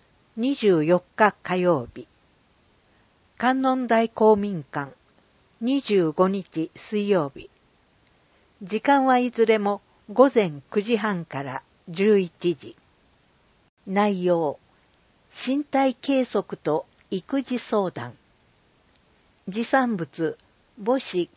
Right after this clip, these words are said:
健康手帳とバスタオル。申し込み、当日会場で。問い合わせ、地域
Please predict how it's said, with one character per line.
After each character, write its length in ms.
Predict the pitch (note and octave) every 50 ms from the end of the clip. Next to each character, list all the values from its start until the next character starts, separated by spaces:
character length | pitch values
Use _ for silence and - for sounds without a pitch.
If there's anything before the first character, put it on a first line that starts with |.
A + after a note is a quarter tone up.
| _ _ -
健 240 | - B3+ C4+ C#4 - -
康 220 | - C#4+ C#4 C4+
手 220 | - - C4+ C4
帳 320 | - - A3 F#3+ F3+ E3 -
と 320 | _ - D3 D3 - - _ _ _ -
バ 140 | F#3+ F#3+ -
ス 160 | - - -
タ 200 | - B3 A3 F#3+
オ 120 | D#3+ C#3+
ル。 160 | - A2+ - - _ _ _ _ _ _ _ _ _ _ _ _ _ _ _ _ _ -
申 200 | G#3+ A3+ A#3 A3
し 120 | - - -
込 100 | G3 F#3+
み、 220 | F#3 F3+ F3 F3 _ _ _ _ _ _ _ _ _ _ _ _
当 200 | - B3+ C4+ C#4+
日 340 | C#4 - - B3+ - - -
会 300 | - - A#3+ A3+ A3+ A3
場 260 | - G#3+ F#3+ F#3+ F#3
で。 240 | F3 - D3 - - _ _ _ _ _ _ _ _ _ _ _ _ _ _ _ _ _ _ _ _ _ _ _ _ _ _
問 240 | - B3+ B3+ B3+ A#3+
い 80 | A#3 A3
合 60 | G3+ F#3+
わ 80 | F3+
せ、 340 | - - - F3 D3+ - - _ _ _ _ _ _ _ _ _ _ _ _ _ _ _ _ _ _ _ _ _ _ _ _
地 220 | - - C#4 C#4 B3+
域 420 | - _ - - F3 D#3+ D3+ -